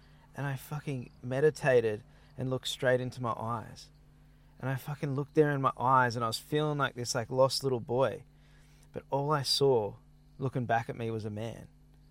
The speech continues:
And I had this realization. I was like, "Holy fuck, like, I'm, I'm a man, and I'm sitting here." I took, I'm taking my own, like, masculinity away. I'm taking my own power away. My mind's doing that.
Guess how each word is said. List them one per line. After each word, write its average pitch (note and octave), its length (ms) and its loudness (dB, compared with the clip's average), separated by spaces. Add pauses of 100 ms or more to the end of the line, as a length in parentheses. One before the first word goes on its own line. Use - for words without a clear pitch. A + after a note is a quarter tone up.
(240)
And C3 100 -4
I C3 40 0
had D3 100 0
this C3+ 160 -2
realization. B2 580 -2
I A2+ 40 -8
was A2+ 80 -8
like, B2 140 -6
"Holy F#3+ 280 2
fuck, C#3 480 -6
like, A2+ 160 -8
I'm, B2 140 -6 (260)
I'm C3+ 220 -6 (320)
a B2 60 -4
man, C#3+ 420 -4
and A#2+ 100 -6
I'm B2+ 80 -6
sitting C#3+ 240 -2
here." C3+ 200 -2 (580)
I E3 240 12
took, D3+ 260 4 (180)
I'm D3 200 2
taking D3 340 2
my C3 300 4
own, B2 80 -2
like, A2+ 200 -4
masculinity A2+ 680 -6
away. A2 180 -4
I'm B2+ 140 -6
taking D3 200 -4
my C3 160 -2
own A#2 140 -2
power A#2 320 2
away. G#2+ 220 -2
My G#2+ 120 -6
mind's A#2 460 2
doing A#2 240 -6
that. G#2 180 -10